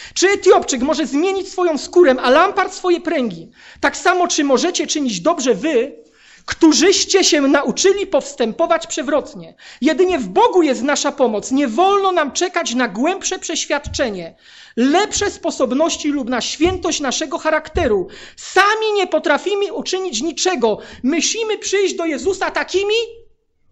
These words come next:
Dokończcie. Amen. I to jest prawda. Jeszcze raz powiedziałem, gdy upadniesz, zgrzeszysz siedemdziesiąt siedem razy,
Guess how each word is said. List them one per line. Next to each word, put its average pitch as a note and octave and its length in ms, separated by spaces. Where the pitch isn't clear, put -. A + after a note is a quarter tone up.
Dokończcie. B3+ 460
Amen. F#3 260
I F#3+ 80
to B3+ 140
jest A3+ 160
prawda. E3 320
Jeszcze A#3+ 200
raz B3+ 160
powiedziałem, G#3+ 460
gdy E3+ 180
upadniesz, A3+ 480
zgrzeszysz F#3 440
siedemdziesiąt G3 680
siedem G3 300
razy, D3 400